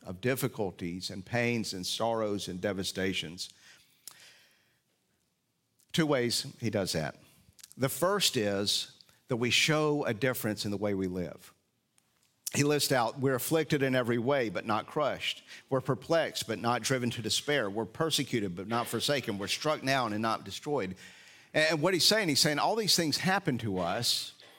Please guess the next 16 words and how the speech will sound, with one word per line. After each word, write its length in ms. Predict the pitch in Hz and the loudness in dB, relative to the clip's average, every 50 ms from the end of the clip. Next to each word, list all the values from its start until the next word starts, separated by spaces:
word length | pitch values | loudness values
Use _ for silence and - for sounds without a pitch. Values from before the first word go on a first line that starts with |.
| - - _ _ _ _ _ | -20 -20 _ _ _ _ _
You 100 | - 123 | -4 -2
know, 80 | 117 117 | 0 0
we're 220 | 117 113 139 165 | 2 2 2 2
betrayed. 720 | 160 170 151 - - 120 104 95 95 95 104 120 143 151 131 - - - _ _ _ 120 | 2 0 0 0 0 2 2 2 2 2 0 -2 -4 -6 -6 -8 -12 -20 _ _ _ 0
Being 240 | 110 151 151 156 165 | 2 4 4 4 2
a 60 | 151 | 0
Christian 480 | - - - 151 135 - - 143 135 131 | 0 0 0 0 2 2 2 2 4 4
doesn't 380 | 113 120 120 113 131 107 107 | 4 2 2 2 0 0 0
mean, 340 | 123 123 123 123 127 127 120 123 - - - - - | 2 2 2 2 2 2 0 -2 -6 -14 -20 -6 -2
um, 260 | - 110 113 117 117 | 2 2 2 2 2
the 80 | 110 117 | 0 -2
tornado 460 | - - - 135 123 120 123 117 117 | -2 0 0 2 2 2 2 2 0
jumps 280 | 101 - 127 127 - - | 0 0 0 0 0 0
over 200 | 120 110 113 110 | 0 0 0 0
your 180 | 110 117 113 | 0 0 0
house. 560 | 90 95 90 90 104 123 123 - - - - | 0 0 0 0 0 0 -2 -2 -2 -4 -4